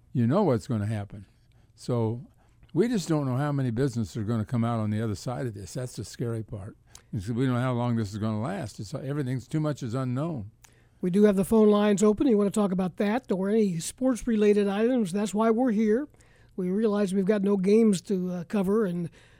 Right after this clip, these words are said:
Speaker 2: rehash and, uh, say, "Why didn't, uh, they pinch hit for so-and-so in the seventh inning?" or whatever, but we'll try to keep it going with guests and your comments as well.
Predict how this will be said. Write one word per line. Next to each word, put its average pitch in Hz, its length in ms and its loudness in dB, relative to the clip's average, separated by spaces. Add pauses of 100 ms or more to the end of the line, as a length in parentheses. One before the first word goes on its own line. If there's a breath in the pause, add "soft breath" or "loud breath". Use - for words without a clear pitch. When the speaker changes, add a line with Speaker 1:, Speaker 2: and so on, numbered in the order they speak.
Speaker 2:
rehash 202 760 -2
and, 175 200 -8
uh, 175 140 -6 (240 soft breath)
say, - 180 -4
"Why 214 260 2
didn't, 196 440 -2
uh, 180 220 -6 (400 soft breath)
they 190 100 -2
pinch 233 280 4
hit 233 160 6
for 208 120 -4
so-and-so 214 640 2
in 196 80 0
the 180 260 -2 (320 soft breath)
seventh 208 460 0
inning?" 214 240 4
or 190 80 2
whatever, 202 400 2
but 190 200 0
we'll 202 160 2
try 208 200 0
to 196 80 2
keep 208 180 2
it 190 80 2
going 196 300 4
with 196 200 0
guests 196 460 0
and 185 240 0
your 196 180 2
comments 185 640 -2 (400 soft breath)
as 185 180 -2
well. 196 380 2